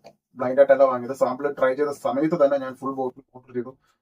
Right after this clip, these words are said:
വേറെ ഒന്നുമല്ല, അതെല്ലാം കൊണ്ടും നമ്മുടെ നാട്ടിലെ കാലാവസ്ഥയിൽ വർക്ക്ഔട്ട് ആവുന്നതുകൊണ്ടാണ് ഞാൻ ബുക്ക് ചെയ്തത്. ഓക്കെ,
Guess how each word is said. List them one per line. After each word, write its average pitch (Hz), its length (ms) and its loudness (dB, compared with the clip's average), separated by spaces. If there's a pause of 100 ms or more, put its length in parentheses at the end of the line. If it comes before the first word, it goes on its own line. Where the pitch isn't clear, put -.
വേറെ 139 160 8
ഒന്നുമല്ല, 139 260 2
അതെല്ലാം 135 460 0
കൊണ്ടും 165 220 -2
നമ്മുടെ - 220 0
നാട്ടിലെ 180 300 4
കാലാവസ്ഥയിൽ 156 460 4
വർക്ക്ഔട്ട് 147 340 8
ആവുന്നതുകൊണ്ടാണ് 139 460 0
ഞാൻ - 100 -16
ബുക്ക് 139 140 -10
ചെയ്തത്. 113 180 -2 (440)
ഓക്കെ, - 140 -20